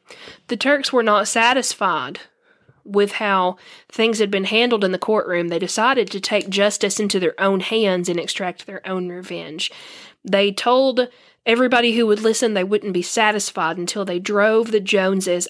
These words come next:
out of the Ozarks with their own sort of brand of frontier justice. This is when the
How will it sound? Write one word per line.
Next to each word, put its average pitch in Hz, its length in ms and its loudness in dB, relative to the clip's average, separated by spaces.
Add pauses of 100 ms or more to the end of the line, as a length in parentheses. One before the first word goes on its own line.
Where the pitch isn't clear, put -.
out 180 180 0
of 185 120 -2
the 185 140 -2
Ozarks 175 720 -4
with 180 160 -2
their 185 180 0
own 185 280 2
sort 175 260 0
of 185 140 -6
brand 170 320 -2
of 160 100 -4
frontier 190 640 0
justice. - 720 -4 (960)
This 208 260 0
is 208 140 0
when 202 180 2
the 170 240 -4